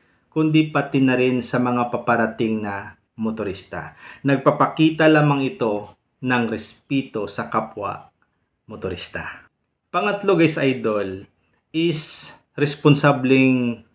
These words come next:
car owner, may-ari ng sasakyan, o responsableng driver. Nagpapakita lang ito ng responsableng katangian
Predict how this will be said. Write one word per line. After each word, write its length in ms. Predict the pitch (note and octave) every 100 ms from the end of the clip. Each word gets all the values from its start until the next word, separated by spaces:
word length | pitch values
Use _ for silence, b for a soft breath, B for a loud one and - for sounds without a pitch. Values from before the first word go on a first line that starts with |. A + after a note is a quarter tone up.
| _ _ _
car 240 | C#3 B2+ A2+
owner, 640 | A2+ A2 G#2 F2 - - _ -
may-ari 480 | B2+ A#2+ A#2+ A#2+
ng 80 | A#2
sasakyan, 760 | - G#2+ G#2 - A2 G2+ G2 b b b b -
o 400 | D#3+ D#3+ E3+ - C3
responsableng 880 | C3+ - C3 A#2+ A#2+ A2+ A2+ A2
driver. 560 | G#2+ F#2 F2 F#2 D2 - _ _ _ _ C3+
Nagpapakita 800 | C3 - B2+ C#3 - C3 C3 B2
lang 160 | A#2+
ito 640 | A#2 A2+ A2+ A2+ A#2+ C#3 - _ _ _ _ -
ng 560 | C3 C3 C3 B2+ A#2+ A2+ G#2+ G2+ F#2+ - _ _ -
responsableng 960 | C3+ C3 - C3+ A#2+ C#3+ B2 B2 B2 B2
katangian 880 | B2 - A2+ A#2 A2 G#2 G#2+ C3+